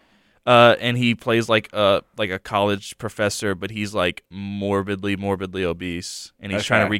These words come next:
Speaker 1: reconnect with his daughter.
Speaker 2: Ah, interesting.
Speaker 1: Basically, it, it's, so he's the, it's called The Whale. It's
Speaker 2: Ah.
Speaker 1: based off a play. Darren Aron-, Darren Aronofsky directed it. Uh, Brendan Fraser's supposed to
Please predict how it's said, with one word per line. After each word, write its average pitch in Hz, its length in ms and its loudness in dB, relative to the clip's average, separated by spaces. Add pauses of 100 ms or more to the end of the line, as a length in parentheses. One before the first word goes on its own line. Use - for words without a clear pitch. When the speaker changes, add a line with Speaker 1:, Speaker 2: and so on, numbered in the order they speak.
Speaker 1:
reconnect 98 180 -6
with - 80 -20
his 98 160 -12
daughter. 78 540 -2 (200)
Speaker 2:
Ah, 120 640 -8
interesting. 104 300 -8
Speaker 1:
Basically, 82 520 -8 (120)
it, 95 180 -10
it's, 82 140 -10
so 90 160 -8
he's 95 240 -8
the, 92 160 -4 (160)
it's 98 140 -12
called 104 180 -2
The 82 80 -6
Whale. 67 460 -8 (160)
It's 82 100 -10
Speaker 2:
Ah. - 20 -6
Speaker 1:
based 131 200 2
off 131 100 4
a 117 80 -2
play. 107 560 2
Darren 107 200 0
Aron-, 107 320 -2 (100)
Darren 127 180 2
Aronofsky 110 540 0
directed 107 400 0
it. 104 180 0 (480)
Uh, 110 360 6
Brendan 131 220 -2
Fraser's 113 260 0
supposed 113 240 -2
to 107 120 -4